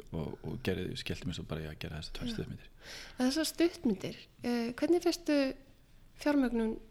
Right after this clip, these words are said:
Speaker 2: fyrir þær?
Speaker 1: Það var, við fengum, eh, við fengum hérna frá British Film Institute fyrir seinni myndina, en fyrri myndin var bara gerð á, á Horrem, þar sem að voru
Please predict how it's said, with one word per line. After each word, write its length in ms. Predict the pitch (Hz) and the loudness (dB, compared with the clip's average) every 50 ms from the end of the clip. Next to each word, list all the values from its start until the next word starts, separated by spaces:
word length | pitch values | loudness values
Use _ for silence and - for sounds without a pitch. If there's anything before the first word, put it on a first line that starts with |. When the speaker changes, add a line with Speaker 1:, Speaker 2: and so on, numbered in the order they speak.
| - - - - | -20 -20 -20 -4
Speaker 2:
fyrir 180 | - 233 226 226 | -2 -2 0 2
þær? 300 | 254 240 - - - - - - - - - - - - - - - | 0 0 0 -2 -4 -6 -6 -6 -2 -2 -2 -2 -2 -10 -16 -16 -2
Speaker 1:
Það 220 | - 113 113 123 123 | 4 6 8 8 8
var, 220 | 123 123 113 104 - - | 8 4 4 2 0 -2
við 280 | - 139 104 107 110 107 | -4 -2 0 0 0 2
fengum, 760 | - 120 117 113 107 113 - - 113 110 110 107 107 104 104 104 104 104 - - | 4 6 6 6 6 2 0 2 2 4 6 6 6 8 6 4 4 -2 -2 0
eh, 460 | 104 98 95 92 87 87 90 90 87 117 - - - - - - - - - - - - - - - - - - - - | 2 4 4 4 2 2 0 -2 -4 -6 -8 -10 -12 -20 -20 -20 -20 -20 -20 -20 -20 -20 -20 -20 -20 -20 -20 -20 -8 0
við 120 | 123 107 101 | 0 0 2
fengum 460 | - 104 98 98 - - 104 95 92 | 2 2 2 2 2 0 0 2 2
hérna 720 | 90 85 92 92 90 85 - - - 90 85 85 82 80 - - - - - | 2 2 2 2 0 -2 -4 -4 -2 0 0 0 0 -2 -4 -6 -10 -14 -16
frá 280 | - - - 98 90 85 85 - - - - | -12 -6 -4 -2 -2 0 -2 -4 -6 -4 0
British 320 | 107 107 - - - - | 0 0 2 0 -2 4
Film 240 | - 113 113 113 120 | 4 6 6 8 6
Institute 420 | 123 117 - - 113 - 131 113 - | 6 4 4 0 0 2 0 2 2
fyrir 140 | 110 95 | 2 2
seinni 320 | 92 - 113 107 - 123 113 | 4 6 6 6 8 6 6
myndina, 360 | 117 120 - 131 127 135 139 - - - - - - - - - - - | 6 6 4 4 2 2 2 -2 -10 -16 -16 -16 -16 -16 -18 -18 2 6
en 120 | 113 107 | 6 6
fyrri 340 | - - - 123 120 127 127 | 6 10 12 12 12 12 12
myndin 320 | 127 127 123 123 123 120 | 12 12 12 12 12 12
var 140 | 120 120 120 | 12 12 12
bara 220 | 107 - 117 113 110 | 10 8 6 4 8
gerð 300 | - 123 120 120 120 117 | 10 10 12 12 12 10
á, 120 | 117 117 117 - - - - 117 | 10 10 10 8 4 -2 0 4
á 100 | 110 110 110 | 4 6 8
Horrem, 360 | 117 139 139 131 120 104 98 | 8 8 8 8 6 6 6
þar 140 | 104 104 98 | 6 4 6
sem 140 | 107 110 107 | 6 6 8
að 160 | 107 107 104 | 8 8 8
voru 280 | 107 110 107 107 104 | 6 6 6 6 4